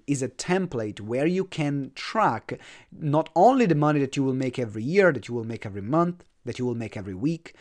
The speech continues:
that you will make every day, but also it will help you identify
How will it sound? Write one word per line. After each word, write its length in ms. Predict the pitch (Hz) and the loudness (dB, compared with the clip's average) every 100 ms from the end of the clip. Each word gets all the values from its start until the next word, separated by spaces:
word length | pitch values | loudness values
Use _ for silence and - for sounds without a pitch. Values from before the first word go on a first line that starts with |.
| - | -14
that 140 | 120 147 | -8 0
you 40 | |
will 120 | 143 | 0
make 200 | 127 120 | 0 -4
every 220 | 113 101 98 | -8 -10 -4
day, 540 | 151 214 208 117 147 _ _ - | 4 4 4 0 -8 _ _ -6
but 120 | 131 | 0
also 400 | 214 277 - 147 - - - | 2 2 2 2 0 -20 -10
it 120 | - 156 | 2 8
will 160 | 175 | 10
help 300 | 160 175 220 | 8 4 4
you 60 | 269 | 4
identify 480 | 220 196 - 175 | 4 4 6 6